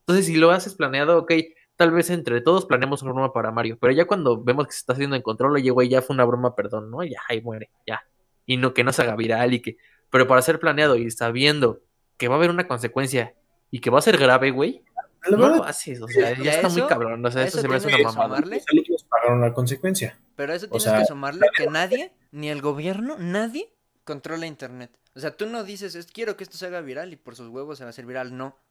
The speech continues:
Speaker 3: nadie controla internet, el internet es muy random. O sea, tú no dices, "Esto se va a hacer viral", y pum, se hace viral.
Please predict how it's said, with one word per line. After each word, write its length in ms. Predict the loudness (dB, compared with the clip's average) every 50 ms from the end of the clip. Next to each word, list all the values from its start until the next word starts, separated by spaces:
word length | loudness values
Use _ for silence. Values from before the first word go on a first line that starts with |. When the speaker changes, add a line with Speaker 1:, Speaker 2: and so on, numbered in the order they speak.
| _ _ _
Speaker 3:
nadie 280 | -12 -12 -10 -10 -12
controla 360 | -14 -16 -16 -12 -12 -10 -10 -12
internet, 420 | -14 -14 -14 -14 -14 -14 -14 -14
el 60 | -14 -16
internet 380 | -16 -18 -18 -18 -18 -18 -18 -18
es 40 | -18
muy 140 | -16 -16 -14
random. 380 | -14 -14 -14 -14 -16 -18 -20 _ _ _ _ _ _ _ _ _ _ _ _ _ _ _
O 80 | -20 -14
sea, 240 | -12 -12 -12 -12 _
tú 100 | -14 -12
no 120 | -10 -10 -10
dices, 280 | -12 -12 -14 -14 -12
"Esto 260 | -12 -12 -12 -12 -14
se 80 | -12 -10
va 60 | -10
a 20 | -10
hacer 180 | -10 -12 -12
viral", 280 | -12 -10 -10 -10 -10 -10
y 40 | -14
pum, 300 | _ -14 -14 -14 -16 -18 _ _
se 100 | -20 -20
hace 120 | -18 -16
viral. 220 | -16 -14 -16 -16